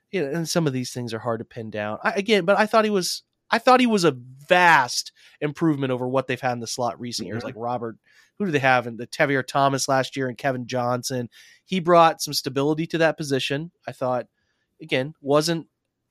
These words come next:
Speaker 1: as metrically graded highly as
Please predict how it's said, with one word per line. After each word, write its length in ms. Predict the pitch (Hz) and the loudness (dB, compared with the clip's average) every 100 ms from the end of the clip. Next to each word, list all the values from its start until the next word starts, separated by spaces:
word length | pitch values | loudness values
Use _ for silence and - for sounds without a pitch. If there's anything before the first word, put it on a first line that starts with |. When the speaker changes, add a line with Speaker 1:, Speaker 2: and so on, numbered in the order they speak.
| _ _ - | _ _ -2
Speaker 1:
as 420 | 151 156 151 143 190 _ _ | 2 4 2 -4 -14 _ _
metrically 680 | 135 139 165 170 185 170 170 | -8 -2 0 0 -6 -2 -2
graded 420 | 139 156 151 143 | 0 0 0 0
highly 560 | 127 156 151 143 143 135 | -4 2 2 4 2 0
as 180 | 127 | -2